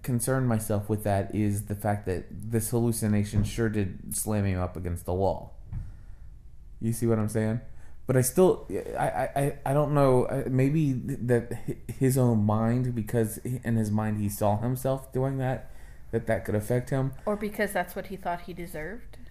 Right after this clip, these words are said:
Speaker 2: Or, you know what I mean? Like,
Speaker 1: Yeah.
Speaker 2: because you saw him, honestly, he thought that,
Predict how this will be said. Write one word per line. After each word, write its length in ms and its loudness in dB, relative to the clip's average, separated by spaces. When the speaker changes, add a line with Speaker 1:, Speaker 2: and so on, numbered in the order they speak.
Speaker 2:
Or, 220 -2
you 140 -6
know 160 -4
what 120 -6
I 80 -10
mean? 280 -10
Like, 280 -14
Speaker 1:
Yeah. 220 0
Speaker 2:
because 160 0
you 60 -4
saw 320 4
him, 420 -4
honestly, 480 2
he 160 -6
thought 360 0
that, 260 -2